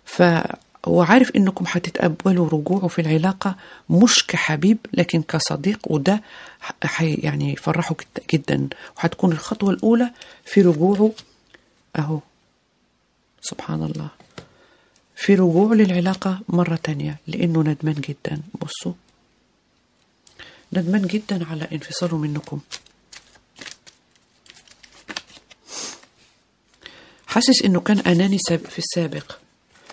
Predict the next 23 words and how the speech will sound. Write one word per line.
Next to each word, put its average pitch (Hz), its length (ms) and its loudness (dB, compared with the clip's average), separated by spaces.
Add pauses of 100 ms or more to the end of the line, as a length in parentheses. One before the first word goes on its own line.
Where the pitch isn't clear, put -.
(320)
كان 240 160 2
بيفكر 220 380 -2
بأنانية 160 720 0 (280)
في - 60 -10
العلاقة 151 420 -8
دي، - 140 -14 (1800)
وكان - 240 0
إنسان 220 380 4
مصلحجي، 170 800 2
آه، - 380 -4
أناني، 170 520 6 (500)
آه، - 140 -6 (280)
بيبكي 233 400 4
على 175 180 6
نفسه، 175 320 4 (2000)
مش 165 200 -2
فاهم 240 320 6
ليه 208 200 4
هو 214 260 4
كان 208 200 0
بيتعامل 180 380 0
بالشكل 156 500 -6
ده. - 180 -12